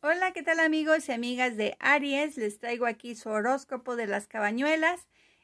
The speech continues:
Eh, si vienen siguiendo estos videos, pues básicamente, eh, las cabañuelas dicen que los últimos días del año reflejan lo que va a suceder los próximos meses del dos mil veintiuno. Así que comenzamos con los horóscopos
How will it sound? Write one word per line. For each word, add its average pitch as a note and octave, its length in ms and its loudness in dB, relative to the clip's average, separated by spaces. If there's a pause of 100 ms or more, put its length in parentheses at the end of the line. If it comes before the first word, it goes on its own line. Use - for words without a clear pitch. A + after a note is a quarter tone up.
(160)
Eh, G#3 340 2
si G#3+ 300 -6
vienen A#3+ 380 0
siguiendo A#3 400 -2
estos A3+ 340 -4
videos, D4+ 480 0
pues A#3 220 -8
básicamente, A#3 1000 -2 (360)
eh, A3 160 -2
las G#3+ 220 0
cabañuelas C4 720 2
dicen B3+ 300 -2
que A3 120 -4
los G#3 200 0
últimos A3 460 -6
días A3 240 0
del G#3+ 160 0
año C4 400 0 (260)
reflejan C4 640 0
lo A3 100 0
que G#3+ 140 -6
va G#3+ 80 4
a A3 80 4
suceder A3 440 -4
los G#3+ 220 -6
próximos G#3 560 -6
meses A#3 460 -8 (400)
del D4 180 2
dos A3+ 220 -2
mil A3+ 160 -2
veintiuno. G#3+ 480 -4
Así G#3 180 -8
que C4+ 140 -12
comenzamos A3+ 680 -6
con G#3+ 180 -12
los G3+ 200 -4
horóscopos G#3+ 680 -8